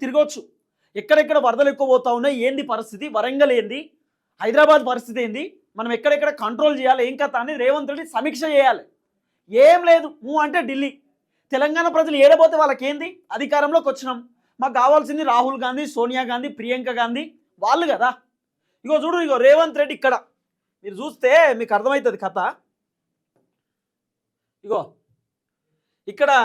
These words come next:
మీకు కనబడతారు కొండా సురేఖ, గడ్డం ప్రసాద్ సారు, మీనాక్షి నటరాజను, ముఖ్యమంత్రి రేవంత్ రెడ్డి, పొన్నం ప్రభాకరు. ఇగో ఇక్కడ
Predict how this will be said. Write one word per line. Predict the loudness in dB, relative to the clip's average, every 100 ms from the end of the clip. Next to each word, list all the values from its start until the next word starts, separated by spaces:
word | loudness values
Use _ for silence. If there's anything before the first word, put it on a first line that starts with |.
| 0 -10 _ _ _ -18
మీకు | -8 -4
కనబడతారు | 0 0 0 -4 -6 _
కొండా | -8 -2 -2 -2
సురేఖ, | -4 -4 -4 -6 -8 _ _ _ -12 -8
గడ్డం | -4 -4
ప్రసాద్ | -4 -2 -2 0
సారు, | 2 2 -2 _ _ _ _ -10
మీనాక్షి | -2 2 2 0 -6
నటరాజను, | -4 2 2 2 -6 -8 -12 _ _ -18
ముఖ్యమంత్రి | -2 0 0 0 -2
రేవంత్ | -2 -4 -6
రెడ్డి, | -10 -8
పొన్నం | -8 -6 -6
ప్రభాకరు. | -4 -2 -2 -4 -8 -12 _ _ -4
ఇగో | -4
ఇక్కడ | 0